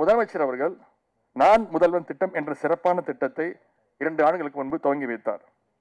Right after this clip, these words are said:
இரண்டு ஆண்டுகள்ல இன்று வரை கிட்டத்தட்ட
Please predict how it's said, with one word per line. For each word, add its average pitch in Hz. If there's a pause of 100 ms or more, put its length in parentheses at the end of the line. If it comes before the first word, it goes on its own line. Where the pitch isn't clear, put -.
(360)
இரண்டு 190
ஆண்டுகள்ல 170 (1000)
இன்று 170
வரை 160 (720)
கிட்டத்தட்ட 160